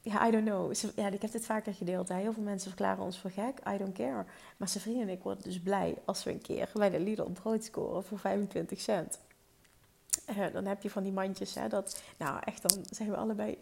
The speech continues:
dan worden we heel blij van. Ze vrienden nog meer dan ik. Ik had het vroeger meer en nu boeit me dat wat minder. Maar, maar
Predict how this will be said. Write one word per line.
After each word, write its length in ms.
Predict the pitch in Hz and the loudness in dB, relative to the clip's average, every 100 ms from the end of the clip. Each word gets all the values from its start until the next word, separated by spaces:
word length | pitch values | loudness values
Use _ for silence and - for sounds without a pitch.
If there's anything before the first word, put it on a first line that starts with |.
| 240 | 0
dan 120 | 226 | 2
worden 220 | 233 226 | 4 2
we 60 | 240 | 2
heel 200 | 330 285 | 2 2
blij 260 | 220 196 | 4 2
van. 160 | 208 208 | 2 -2
Ze 120 | - | -4
vrienden 260 | - 285 277 | -2 6 6
nog 80 | 254 | 6
meer 120 | 269 | 4
dan 180 | 220 202 | 4 4
ik. 180 | 254 381 | 4 2
Ik 160 | 226 214 | 0 -2
had 120 | 208 | -2
het 120 | 226 | -6
vroeger 360 | - 269 269 262 | 2 2 4 2
meer 240 | 240 214 | 2 2
en 60 | 208 | 0
nu 220 | 220 220 - - - - | 0 0 -4 -12 -12 2
boeit 220 | 247 277 | 4 6
me 80 | 262 | 4
dat 140 | 240 | 2
wat 160 | 254 254 | 2 2
minder. 500 | 254 240 214 214 226 | 4 4 4 4 2
Maar, 280 | 214 208 - - - - | 2 0 -6 -16 -16 -12
maar 300 | - 202 185 | -4 -4 -4